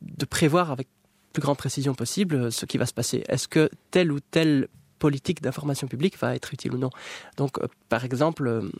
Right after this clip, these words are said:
on peut faire des simulations. Imaginez, imaginez qu'on dise aux gens de rester chez eux,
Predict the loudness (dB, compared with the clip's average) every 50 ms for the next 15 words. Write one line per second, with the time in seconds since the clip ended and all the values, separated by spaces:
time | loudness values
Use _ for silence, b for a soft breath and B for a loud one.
0 | -14 -16 -16 -16 -14 -4 -2 0 0 2 2 0 0 0 0 2 2 2 2 2
1 | 2 4 4 4 2 2 2 4 6 6 6 4 B B B B B B B B
2 | B B B B B _ _ 4 4 6 6 6 6 4 4 4 2 2 4 4
3 | 2 2 4 4 2 4 2 2 2 0 0 0 0 2 2 4 4 6 6 6
4 | 4